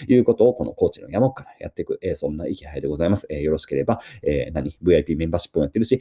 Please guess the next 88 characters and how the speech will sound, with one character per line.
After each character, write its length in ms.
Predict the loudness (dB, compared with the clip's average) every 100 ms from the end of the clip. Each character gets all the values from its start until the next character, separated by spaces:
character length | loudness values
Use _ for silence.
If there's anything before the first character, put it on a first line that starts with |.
| 0
あ 100 | 0
と 60 | 4
は 60 | 6
ラ 120 | 6
ジ 100 | 4
オ 40 |
で 80 | 0
聞 100 | -4
い 20 |
て 80 | -6
る 100 | -4
方、 140 | -4
あ 40 | -4
の、 100 | 2
ボ 140 | 4
イ 40 | 4
シ 160 | 0
ー 20 |
と 120 | -8 -8
い 40 |
う 20 |
プ 80 | -4
ラ 80 | -4
ッ 20 |
ト 40 |
フ 60 | -4
ォ 20 |
ー 20 | -4
ム 60 |
だ 80 | 0
と 160 | 0 0
一 180 | 0
応 160 | 0 0
月 220 | -2 -4
千 200 | 0 0
円 120 | 0
で 80 | 0
う 80 | -2
ち 100 | -2
の 160 | -8 -6
僕 120 | -6 -6
の 100 | -6
ね、 100 | -2
え 160 | -2
ー、 60 | 0
プ 80 | 2
レ 80 | 4
ミ 100 | 2
ア 60 |
ム 60 | -6
な 80 | -12
雑 220 | -10 -6
談 100 | -6
が 80 | -8
聞 80 | -18
け 60 |
る。 80 | -18 -16 -6 -4
<laughs> 320 | -4 -4 -4 -2
め 100 | -2
ち 60 |
ゃ 40 | 2
く 40 |
ち 40 | 2
ゃ 60 |
プ 100 | 6
レ 100 | 6
ミ 140 | 6 4
ア 40 |
ム 60 | 4
な 140 | 0
雑 220 | -2 -8 -8
談 100 | -10
が 80 |
聞 100 | -12
け 80 | -10
る。 140 | -10 -8
も 120 | -6
う 20 |
こ 60 | -2
っ 20 |
ち 40 |
は 60 | 0
雑 240 | 0 2
談 100 | 2
で 60 | 0
す 60 |
か 80 |
ら、 60 | -2